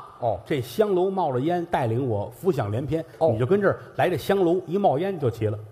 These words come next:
Speaker 1: 我冒烟，我哪儿冒烟去呀？我。
Speaker 2: 你看看，于老师三大爱好：抽烟、喝酒、烫头，对吧？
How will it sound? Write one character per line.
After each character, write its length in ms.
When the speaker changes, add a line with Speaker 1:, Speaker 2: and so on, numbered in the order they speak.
Speaker 1:
我 120
冒 280
烟， 120
我 160
哪 260
儿 120
冒 240
烟 260
去 140
呀？ 80
我。 140
Speaker 2:
你 200
看 180
看， 20
于 100
老 120
师 60
三 140
大 80
爱 120
好： 220
抽 160
烟、 160
喝 140
酒、 120
烫 200
头， 260
对 80
吧？ 320